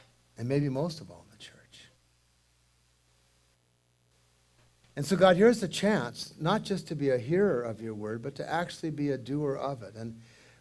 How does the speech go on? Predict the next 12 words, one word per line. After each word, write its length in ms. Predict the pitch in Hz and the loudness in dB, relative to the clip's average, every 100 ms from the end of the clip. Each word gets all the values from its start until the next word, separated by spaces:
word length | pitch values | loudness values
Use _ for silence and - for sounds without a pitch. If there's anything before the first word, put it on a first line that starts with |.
| - | 2
Lord, 180 | 165 | 6
I, 180 | 170 170 - | 6 4 2
I, 140 | - 151 - | -6 -8 -4
I 120 | 156 | -2
know 180 | 165 165 | 0 0
that 240 | 143 147 | -2 -6
the, 120 | 139 | -10
the 180 | - 127 | -8 -12
first 500 | - 175 180 - - | -2 0 0 -2 -12
point 380 | - 160 160 156 | -6 -4 -2 -4
is 200 | 147 120 | -6 -8
important, 600 | 139 120 - 135 131 135 | -10 -8 -2 0 -2 -12